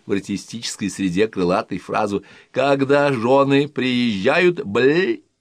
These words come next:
убираются вон». Несмотря на то, что он был студентом консерватории Утёсова, в тысяча девятьсот шестнадцатом году призвали в армию и зачислили рядовым в пехотный полк, квартировавший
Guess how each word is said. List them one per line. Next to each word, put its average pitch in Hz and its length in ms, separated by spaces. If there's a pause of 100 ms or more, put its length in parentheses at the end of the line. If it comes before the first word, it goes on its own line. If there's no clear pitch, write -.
(140)
убираются 101 800
вон». 95 340 (2000)
Несмотря 196 600
на 240 100
то, 226 140
что 220 160
он 214 80
был 208 160
студентом 196 600
консерватории 175 1120
Утёсова, 113 680
в - 100
тысяча 214 340
девятьсот 107 380
шестнадцатом 123 600
году 92 240
призвали 110 420
в 95 100
армию 90 440 (260)
и 98 140
зачислили 190 720 (160)
рядовым 120 580
в - 100
пехотный 98 520
полк, 98 380 (180)
квартировавший 101 800